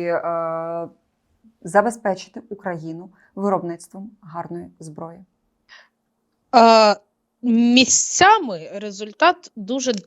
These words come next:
Speaker 2: ну, дуже непоганий випадає по сонцю. Я так розумію, це щось, що стосується більш, ну,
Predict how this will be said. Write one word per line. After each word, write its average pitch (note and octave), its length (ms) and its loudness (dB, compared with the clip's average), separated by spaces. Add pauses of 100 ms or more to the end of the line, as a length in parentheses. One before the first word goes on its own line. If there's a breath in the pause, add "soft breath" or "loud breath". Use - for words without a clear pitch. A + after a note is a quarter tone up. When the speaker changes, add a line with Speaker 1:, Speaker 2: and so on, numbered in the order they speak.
(100)
Speaker 2:
ну, G#3 180 2
дуже G#3+ 280 0
непоганий G3+ 520 4
випадає A#3 520 2
по C4+ 160 0
сонцю. F#3+ 540 -4
Я A3+ 140 4
так A#3 180 -2
розумію, A3+ 460 0
це G#3 220 0
щось, A3 340 4
що G3 300 2
стосується G3 600 -2
більш, F3+ 380 0
ну, A3+ 220 4